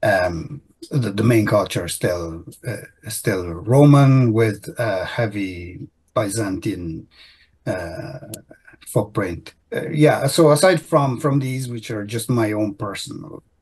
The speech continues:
uh, um, um, impression, uh, or, or rather feelings that the, feelings that the novel has stirred,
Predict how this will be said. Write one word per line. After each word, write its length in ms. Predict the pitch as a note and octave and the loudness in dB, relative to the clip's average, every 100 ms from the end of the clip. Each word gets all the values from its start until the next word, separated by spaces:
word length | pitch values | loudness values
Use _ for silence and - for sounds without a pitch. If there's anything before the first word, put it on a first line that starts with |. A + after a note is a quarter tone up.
| _ | _
uh, 640 | - D#3 D3 - A2 G2+ F2+ | -6 -4 -6 -8 -8 -6 -8
um, 360 | E2+ E2+ E2 - _ _ _ - | -10 -12 -14 -18 _ _ _ -12
um, 580 | G1+ G1+ G1+ - E2 - _ _ | -8 -6 -6 -8 -12 -16 _ _
impression, 640 | - A2+ A2+ G#2 - G2+ F#2+ - - - _ - | -4 -4 0 0 2 0 -2 -14 -20 -20 _ -4
uh, 240 | G2+ F#2+ G#2+ | -2 -2 -2
or, 200 | G#2 G#2 | 0 0
or 200 | A2 F#2+ | -2 -2
rather 220 | G2+ G2 | -4 -4
feelings 500 | - A2+ G#2+ G2+ - | -6 -2 0 0 -2
that 240 | G2+ - | -6 -6
the, 280 | G#2 F#2+ F#2 F#2 | -8 -6 -8 2
feelings 320 | A2 G2+ - | 4 4 0
that 160 | G2 | -4
the 260 | F#2+ F#2+ F#2 | -4 -4 -2
novel 320 | G2+ G2 G2 | -2 -2 -4
has 200 | F#2 G#2 | -8 -8
stirred, 500 | - - G#2 G2 F#2 | -8 -2 0 0 -2